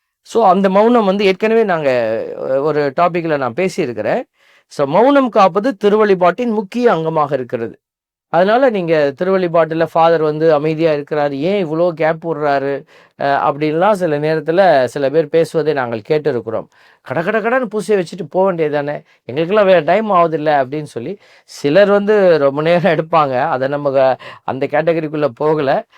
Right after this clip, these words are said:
அஹ், குருக்களே பார்த்தீங்கன்னா காலையில ஒரு திருப்பலி வந்து ரொம்ப, அதாவது அவங்க பிஸி ஷெட்யூல்ல உள்ள வருவாங்க,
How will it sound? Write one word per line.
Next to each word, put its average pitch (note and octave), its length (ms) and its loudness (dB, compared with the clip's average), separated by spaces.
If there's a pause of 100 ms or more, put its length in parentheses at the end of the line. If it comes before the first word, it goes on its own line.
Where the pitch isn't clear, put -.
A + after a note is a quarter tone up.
(200)
அஹ், A#2+ 340 -2
குருக்களே D#3 480 0
பார்த்தீங்கன்னா D#3 520 -4
காலையில G3 520 2 (680)
ஒரு A#2+ 340 -4 (380)
திருப்பலி F3 420 0
வந்து E3+ 240 0
ரொம்ப, D#3 420 2
அதாவது C#3+ 560 0
அவங்க C3 240 -4
பிஸி D#3 420 -6
ஷெட்யூல்ல F3+ 400 0
உள்ள D3 260 0
வருவாங்க, A#2+ 520 -2